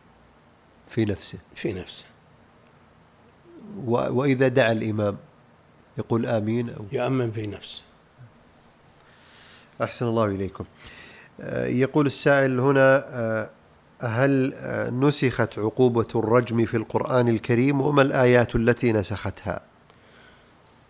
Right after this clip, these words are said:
Speaker 2: عقوبة الرجم محكمة وثابتة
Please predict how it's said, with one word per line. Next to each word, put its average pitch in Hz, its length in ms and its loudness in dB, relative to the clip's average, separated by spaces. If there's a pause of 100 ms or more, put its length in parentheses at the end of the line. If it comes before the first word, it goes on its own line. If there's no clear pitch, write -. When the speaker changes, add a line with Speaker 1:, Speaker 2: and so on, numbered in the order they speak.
(380)
Speaker 2:
عقوبة 180 440 4
الرجم 135 560 2 (260)
محكمة 117 600 0
وثابتة 113 640 -2